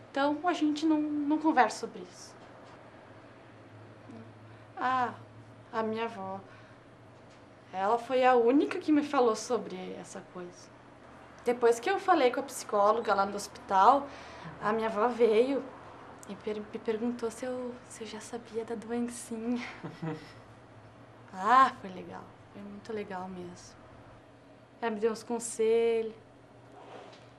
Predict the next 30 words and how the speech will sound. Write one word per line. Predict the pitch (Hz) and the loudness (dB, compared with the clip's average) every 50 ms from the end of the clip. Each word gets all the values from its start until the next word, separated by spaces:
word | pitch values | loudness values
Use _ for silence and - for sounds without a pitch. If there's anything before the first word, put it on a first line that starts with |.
| - | 2
Ela | - - 247 277 277 | 6 6 8 8 6
disse | 277 - - 269 294 294 - 359 | 4 2 0 0 0 2 2 0
até | 339 339 - 294 269 262 269 285 | -2 0 0 0 0 2 0 0
que | 277 - - 311 320 311 311 302 | -2 -4 -2 0 0 2 2 2
era | 285 269 - 262 262 254 247 233 240 - - - - - - - - - | 0 2 2 2 4 4 4 4 2 -4 -12 -20 -20 -20 -20 -14 -6 -2
pra | 269 262 | -2 0
eu | 262 | 2
não | 262 269 269 277 285 285 285 285 285 285 285 277 269 262 254 - - - | 2 4 4 4 4 2 2 2 0 0 0 -2 -2 -4 -6 -12 -14 -6
contar | - 277 254 247 262 247 | -4 -4 0 8 8 8
pra | 254 262 277 | 8 8 4
ninguém | 262 254 240 240 220 220 208 214 247 277 320 311 | 0 2 2 4 4 6 6 6 4 4 2 -2
por | - - - | -2 -8 -4
causa | - 233 226 233 - | 0 0 0 0 -2
do | |
preconceito. | - - - - 285 294 294 - - - 220 196 202 - - - - - - - - - - - - - - - - - - - - - - - - - | -6 -8 -4 -2 -2 -2 -2 -4 -6 -8 -8 -8 -8 -12 -18 -20 -20 -20 -20 -20 -20 -20 -20 -20 -20 -20 -20 -20 -20 -20 -20 -20 -20 -20 -20 -20 -14 -6
Eu | - 277 294 | 0 2 4
acho | 302 311 320 320 - | 4 4 4 0 -4
que | - - 453 | 0 2 2
se | 453 - 494 | 2 2 2
eu | 480 480 466 466 440 415 - - - - - - - - - - - | 4 6 8 6 6 4 -2 -8 -18 -20 -20 -20 -20 -20 -20 -20 -8
contasse | - 330 311 294 294 254 233 254 254 - | -2 0 2 6 8 8 8 8 6 2
pra, | - - 330 320 302 294 277 269 262 247 240 240 | -2 0 4 4 6 6 4 4 2 2 0 -2
pra | - 254 | -4 -6
minhas | 254 254 262 254 247 | -4 -4 -4 -2 -4
amigas, | 269 254 247 247 247 277 302 | -4 -4 -4 -4 -4 -4 -2
elas | 349 370 392 | -2 -4 -4
não | 440 466 480 480 | -4 -6 -4 -4
iam | 453 440 427 | -6 -6 -6
ter | 427 320 294 | -8 -10 -10
preconceito. | - - 269 262 - 269 247 240 - - - 233 208 214 233 240 - - - | -10 -12 -12 -10 -8 -8 -8 -10 -12 -12 -12 -10 -8 -8 -10 -10 -14 -20 -20